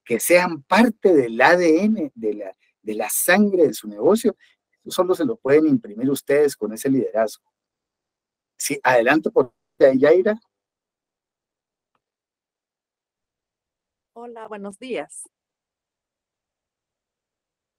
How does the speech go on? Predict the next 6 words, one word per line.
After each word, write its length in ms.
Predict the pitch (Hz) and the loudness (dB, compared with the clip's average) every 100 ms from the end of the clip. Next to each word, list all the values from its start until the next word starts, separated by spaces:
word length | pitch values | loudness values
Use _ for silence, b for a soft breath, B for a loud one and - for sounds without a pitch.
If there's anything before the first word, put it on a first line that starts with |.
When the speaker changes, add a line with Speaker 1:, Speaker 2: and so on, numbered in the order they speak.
| _ - | _ -6
Speaker 1:
Bienvenida, 540 | 143 139 - 311 180 139 | -4 -2 0 4 6 4
Yaira. 260 | 220 220 190 | 0 -2 -4
Speaker 2:
Este, 420 | 214 - 214 - 226 | -6 -14 -12 -10 -8
en 140 | 220 | -8
mi 120 | 214 | -8
caso, 600 | _ - 190 247 269 262 | _ -4 -2 -2 -6 -8